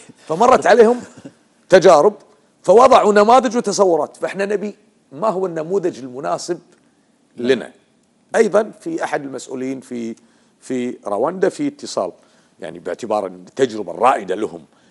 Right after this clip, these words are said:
في مواجهة الفساد، وسنغافورة أيضا، وسنتواصل معهم بشكل مباشر لتقديم رأيهم كيف تمت المعالجة بالنسبة لهم وكيف استعيدت هذه الأموال، لأن ما يعنيني أن كل دينار سرق من الكويت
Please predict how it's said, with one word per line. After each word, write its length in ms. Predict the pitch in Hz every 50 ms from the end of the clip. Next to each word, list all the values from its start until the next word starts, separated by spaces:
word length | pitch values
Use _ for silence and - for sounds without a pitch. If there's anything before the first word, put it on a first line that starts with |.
| _ _ _ _ _
في 320 | - - 117 110 107 104
مواجهة 520 | 98 87 87 104 117 123 98 98 82 104 - -
الفساد، 580 | 87 82 - 113 - - - 92 90 87 80 82
وسنغافورة 760 | 80 80 78 - - 107 101 95 95 82 - 110 98 90 85
أيضا، 320 | 85 87 85 82 110 139 135 _ _ _ _ _ _ _ _ _ _ _ _ _ _ _ _ -
وسنتواصل 640 | 85 87 - - 101 95 - 127 160 151 - 139
معهم 240 | 110 110 127 147 151 127
بشكل 280 | 110 - 165 - 160
مباشر 380 | 151 147 135 185 170 - - - _ _ _ _ -
لتقديم 640 | - 104 - 117 107 - 98 104 135 175 214 226 - _ _ _ _ _ _ _ -
رأيهم 420 | 151 180 - 190 165 110 110 123 117 _ _ _ _ _ _ _ _ _ _
كيف 260 | - - 139 147 165 160
تمت 320 | - 139 131 147 143 -
المعالجة 460 | 160 151 139 127 160 180 175 156 170
بالنسبة 300 | 175 180 180 160 - 196
لهم 220 | 196 202 170 156 - _ _ _ _ _ _ -
وكيف 380 | - 104 - - 127 139 131
استعيدت 540 | 147 131 - - 113 95 120 139 170 170 -
هذه 120 | 160 170 180
الأموال، 360 | 180 180 185 185 185 160 - - -
لأن 240 | 139 151 180 170 165
ما 140 | 175 202
يعنيني 560 | 220 214 190 151 160 180 208 220 233 277 311 - _ _ _ _ _ _ _ _ _ _ -
أن 180 | 139 143 135 127
كل 460 | - - - 190 180 175 151 139 120
دينار 400 | 104 120 120 113 127 135 131 120
سرق 320 | - - - 127 117 -
من 60 | 107 104
الكويت 300 | 92 - - 135 147